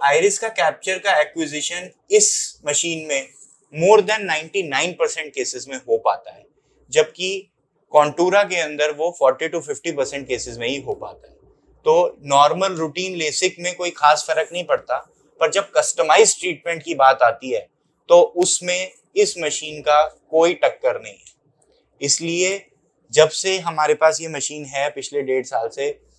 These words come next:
हमारा keratoconus treatment का जो modality है वो बहुत ही अच्छा हो गया है, क्योंकि हमें कोई patient को scar नहीं देना होता आँख पे, patient की आँख बिल्कुल normal दिखती है, वो एकदम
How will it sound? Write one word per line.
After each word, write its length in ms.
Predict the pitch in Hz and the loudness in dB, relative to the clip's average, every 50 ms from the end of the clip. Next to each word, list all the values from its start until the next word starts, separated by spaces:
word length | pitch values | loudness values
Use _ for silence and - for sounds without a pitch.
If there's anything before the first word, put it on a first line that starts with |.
| _ _ - | _ _ -2
हमारा 340 | 127 131 135 143 151 170 170 | 2 4 4 4 4 2 0
keratoconus 840 | 170 160 147 135 147 139 147 147 - - 147 151 170 196 190 - - - | 0 -4 -4 -4 -4 -4 -6 -8 -8 -8 -8 -4 -4 -4 -4 -6 -10 -10
treatment 520 | 156 151 135 - - 143 147 147 151 135 | -12 -12 -12 -12 -10 -8 -8 -8 -8 -6
का 160 | - 151 147 | -2 0 0
जो 160 | 147 143 156 156 | 0 -2 -8 -6
modality 600 | 143 127 120 120 117 117 120 127 - 151 160 147 | -6 -4 -2 0 -2 -2 -2 -6 -10 -10 -10 -6
है 280 | 131 123 127 135 - _ _ _ _ _ _ 135 147 | -6 -6 -6 -6 -10 _ _ _ _ _ _ -6 -2
वो 120 | 180 190 160 127 113 | -2 -2 -2 -2 -2
बहुत 360 | 127 131 - - 165 170 170 | -2 -2 2 4 2 2 2
ही 60 | 190 185 | 2 -2
अच्छा 340 | 160 - - - - - 156 | -2 -2 -4 -8 -2 2 2
हो 200 | 147 135 120 117 | 2 2 0 -2
गया 200 | 113 113 110 107 | -2 -4 -4 -4
है, 180 | 110 113 117 - _ _ _ _ _ _ - | -6 -8 -10 -14 _ _ _ _ _ _ -12
क्योंकि 220 | 147 139 160 170 | -10 -10 -10 -12
हमें 420 | 151 139 147 147 156 165 175 180 175 | -10 -10 -10 -8 -6 -6 -6 -6 -4
कोई 240 | 165 170 175 185 185 - - | -6 -4 -4 -4 -6 -10 -12
patient 400 | 160 147 135 - 165 165 165 156 | -12 -8 -8 -6 -8 -8 -10 -10
को 140 | - 180 185 | -8 -6 -2
scar 500 | 180 - - - 147 143 156 170 170 165 | -2 -2 -2 0 2 4 4 4 4 2
नहीं 140 | 170 170 165 | -4 -8 -8
देना 240 | 151 151 147 147 143 | -8 -10 -8 -8 -6
होता 260 | 139 135 127 - 143 139 | -8 -8 -8 -6 -4 -2
आँख 200 | 131 127 127 _ _ _ - | -2 -2 -4 _ _ _ -16
पे, 100 | 131 127 127 _ _ _ _ _ _ _ - | -16 -16 -16 _ _ _ _ _ _ _ -10
patient 340 | 147 143 139 165 175 175 165 | -8 -8 -6 -6 -8 -8 -8
की 80 | 175 175 | -8 -8
आँख 220 | 170 175 175 151 | -6 -6 -8 -10
बिल्कुल 360 | 143 147 151 - 208 202 175 139 | -12 -12 -6 -2 -2 -2 -2 -2
normal 520 | 127 107 107 113 113 120 139 156 170 165 | -6 -2 -2 -2 -2 0 -2 -2 -4 -4
दिखती 360 | 151 156 - _ - 160 156 | -6 -10 -12 _ -20 -16 -14
है, 260 | 147 143 143 151 - _ _ _ _ _ _ _ 131 | -12 -10 -12 -12 -14 _ _ _ _ _ _ _ -6
वो 360 | 139 165 180 196 190 190 - - | -2 2 2 2 2 0 -6 -8
एकदम 540 | 147 160 160 156 156 156 196 202 202 208 202 | -6 -6 -6 -6 -4 0 2 2 2 0 -8